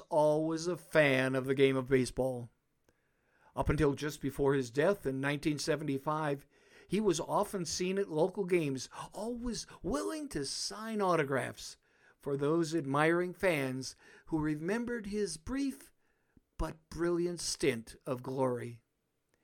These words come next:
You see, for those who were never able to leave southern Minnesota,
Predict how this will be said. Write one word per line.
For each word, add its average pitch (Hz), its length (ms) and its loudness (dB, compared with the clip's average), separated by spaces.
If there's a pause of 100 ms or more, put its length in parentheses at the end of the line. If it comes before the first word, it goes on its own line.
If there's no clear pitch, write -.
(300)
You 156 140 -4
see, 160 440 0 (1040)
for 147 120 -6
those 156 540 -4
who 135 160 -10
were 131 180 2
never 160 300 -2
able 170 320 2
to 160 100 -4
leave 143 600 -2
southern 139 460 2
Minnesota, 135 600 -4